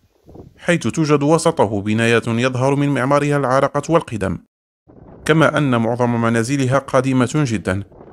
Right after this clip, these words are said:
بدأ بعض أصحابها يجددونها لمنازل عصرية، خصوصًا وأن القرية توجد على محور طرقي مهم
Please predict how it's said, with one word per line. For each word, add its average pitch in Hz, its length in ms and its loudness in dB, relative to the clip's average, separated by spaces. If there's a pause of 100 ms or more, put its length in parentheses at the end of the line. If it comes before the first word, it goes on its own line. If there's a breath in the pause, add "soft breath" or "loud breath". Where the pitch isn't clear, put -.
(120)
بدأ 107 280 2
بعض 107 260 2
أصحابها 127 600 0
يجددونها 123 840 0
لمنازل 113 520 0
عصرية، 104 600 -2 (720)
خصوصًا 101 400 0
وأن 110 300 0
القرية 120 400 0
توجد 127 460 -4
على 107 260 4
محور 123 420 0
طرقي 123 520 -2
مهم 117 420 0